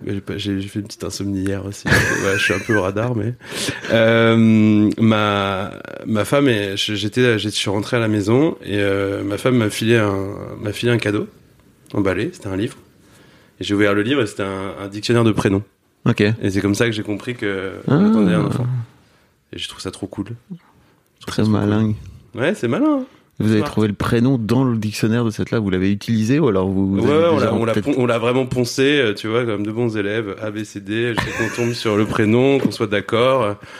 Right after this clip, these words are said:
Speaker 1: on avait chacun notre liste de veto, de machin, de trucs,
Speaker 2: Ok.
Speaker 1: euh, ouais.
Speaker 2: Ah, vous aviez fait un tableau Excel, quoi.
Speaker 1: Non,
Speaker 2: J'exagère,
Speaker 1: parce
Speaker 2: mais
Speaker 1: ouais, bah,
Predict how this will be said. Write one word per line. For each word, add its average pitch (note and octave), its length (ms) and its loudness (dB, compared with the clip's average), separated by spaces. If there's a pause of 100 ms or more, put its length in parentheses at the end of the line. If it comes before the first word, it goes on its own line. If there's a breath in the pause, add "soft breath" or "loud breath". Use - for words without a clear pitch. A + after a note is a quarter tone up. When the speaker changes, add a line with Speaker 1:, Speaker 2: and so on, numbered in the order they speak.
(160 loud breath)
Speaker 1:
on G#2 60 -2
avait G#2+ 120 2
chacun B2 340 0
notre A2+ 240 -2
liste A#2 320 -2
de G2+ 120 -4
veto, A#2+ 600 0
de A#2 100 0
machin, A2 380 -2
de A2+ 140 -4
trucs, B2+ 340 -4
Speaker 2:
Ok. G#2 140 2
Speaker 1:
euh, C3 80 4 (580 soft breath)
ouais. G#2 120 -4
Speaker 2:
Ah, F#3 120 2
vous C3 160 4
aviez A2 220 4
fait A2+ 140 -2
un A2 60 0
tableau G#2+ 220 2
Excel, G#2 280 0
quoi. - 180 -2 (260)
Speaker 1:
Non, A#2+ 160 -10 (460)
Speaker 2:
J'exagère, B2 520 2
Speaker 1:
parce G#2 120 0
Speaker 2:
mais D3 240 0
Speaker 1:
ouais, F#3 180 4
bah, A#2 300 0